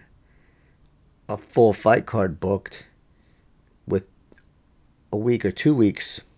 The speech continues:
that leads me to believe that maybe there's the, the disconnect between what the fighters are willing to do and what the U F C wants to do. So the U F C wants to get back to its regular schedule,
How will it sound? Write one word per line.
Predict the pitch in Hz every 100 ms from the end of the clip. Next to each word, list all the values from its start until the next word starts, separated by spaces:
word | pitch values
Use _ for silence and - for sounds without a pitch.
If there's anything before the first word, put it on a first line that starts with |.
| _ _ _ _ _ _ _ _ _ - -
that | - - -
leads | - 117 104
me | 110
to | 101
believe | 90 101 101 90
that | 90 -
maybe | 107 110 113 120 113 104
there's | 101 95 90
the, | - -
the | 101
disconnect | 104 107 - 101 95 -
between | 90 - 101 95 87 - _ _ _ _ -
what | 110 101
the | -
fighters | 92 - 101 104 107 104 101 - - - _ _ _ _ _ _ _
are | 82 82
willing | 95 101 101
to | 101
do | 95 104 120 120 - _ _ _ - -
and | 101 98
what | 95
the | 90
U | 92 95
F | 95
C | - 90
wants | 85 95 95 - - - - -
to | 101
do. | 85 78 73 - _ _ _ _ _ _
So | - 107 95 87
the | 120
U | 131
F |
C | -
wants | 117 113 95
to | 113 101 90
get | - -
back | 107 101
to | 104
its | 95
regular | 107 98 90 87
schedule, | - 127 123 104 87